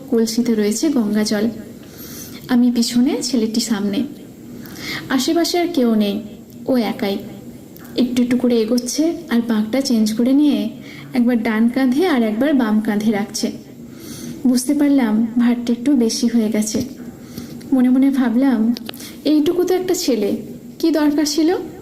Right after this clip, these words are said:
একটা কলসিতে জল নিলেই তো হতো? তবে হ্যাঁ, ভক্তি আর পুণ্যত্ব সঞ্চয় যে যার কাছে।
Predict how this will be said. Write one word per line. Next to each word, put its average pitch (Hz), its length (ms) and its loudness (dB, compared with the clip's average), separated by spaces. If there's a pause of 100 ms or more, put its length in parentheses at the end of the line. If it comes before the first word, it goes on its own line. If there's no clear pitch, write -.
(200)
একটা 269 260 0
কলসিতে 320 460 2
জল 294 220 4
নিলেই 330 260 4
তো 370 120 0
হতো? 233 360 0 (580)
তবে 233 300 2
হ্যাঁ, 226 260 2 (580)
ভক্তি 269 420 2
আর 285 80 2 (100)
পুণ্যত্ব 254 480 4
সঞ্চয় 277 460 2
যে 240 160 4
যার 226 180 2
কাছে। 220 340 -2